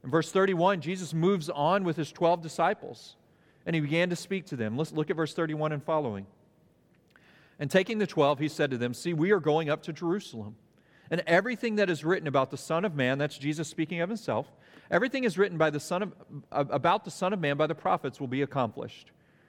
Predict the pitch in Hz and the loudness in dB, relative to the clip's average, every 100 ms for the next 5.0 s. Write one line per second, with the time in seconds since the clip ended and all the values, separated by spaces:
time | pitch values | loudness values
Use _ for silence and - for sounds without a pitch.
0 | _ _ 151 180 196 180 160 156 170 196 | _ _ 2 4 4 4 2 2 4 4
1 | 165 165 156 139 110 135 160 165 180 190 | 4 2 -2 -6 -4 -6 0 0 0 -2
2 | 208 - _ _ _ - 139 131 127 123 | -8 -16 _ _ _ -2 0 0 2 2
3 | 165 - 131 - 143 156 170 156 151 151 | 2 0 -8 -6 -6 -4 -2 -4 -4 -6
4 | 160 170 135 131 - 165 147 117 95 92 | -4 -4 -4 -10 -8 -6 -4 -6 -8 -10